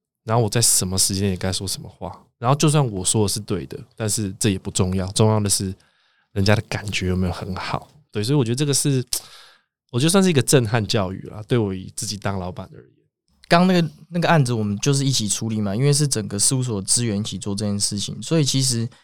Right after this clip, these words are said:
Speaker 2: 就像刚提到的，专业工作者也许不那么在意这种客户关系维持这种东西，
Speaker 1: 嗯。
Speaker 2: 但其实这件事情它往往是不一定你的专业要到这个业界的一百分，你才有办法拿到案子，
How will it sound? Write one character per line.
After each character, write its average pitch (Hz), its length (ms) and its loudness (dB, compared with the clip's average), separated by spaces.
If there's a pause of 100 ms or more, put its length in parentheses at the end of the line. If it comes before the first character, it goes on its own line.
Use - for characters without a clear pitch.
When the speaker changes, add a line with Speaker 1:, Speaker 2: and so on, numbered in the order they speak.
(120)
Speaker 2:
就 175 120 -2
像 180 200 4
刚 151 160 4
提 127 160 0
到 127 140 2
的， 113 100 0
专 185 240 2
业 190 60 4
工 165 180 2
作 165 160 2
者 113 160 -2
也 117 120 -2
许 113 180 -2
不 113 260 -10
那 156 140 4
么 127 160 2
在 117 280 0
意 110 300 -4 (320)
这 151 120 0
种 107 340 -2 (220)
客 143 240 0
户 143 100 2
关 123 220 0
系 117 160 -2
维 113 240 0
持 95 220 -2
这 131 100 0
种 98 160 -4
东 92 220 -10
西， - 160 -10
Speaker 1:
嗯。 - 80 -14
Speaker 2:
但 170 180 4
其 131 160 0
实 113 320 -4 (320)
这 190 80 -2
件 190 160 4
事 180 180 0
情 107 320 -2 (440)
它 185 120 6
往 143 200 6
往 117 200 2
是 117 440 -4 (440)
不 202 140 4
一 175 40 6
定 180 140 6
你 127 80 4
的 110 80 0
专 127 240 2
业 135 140 4
要 127 140 4
到 120 380 2
这 147 100 0
个 135 80 0
业 127 180 2
界 120 160 0
的 107 100 -2
一 117 100 -6
百 92 260 -10
分， 110 200 -2
你 107 100 0
才 127 120 0
有 113 80 4
办 113 160 0
法 98 120 -2
拿 92 140 -8
到 104 120 -2
案 95 260 -4
子， - 180 -12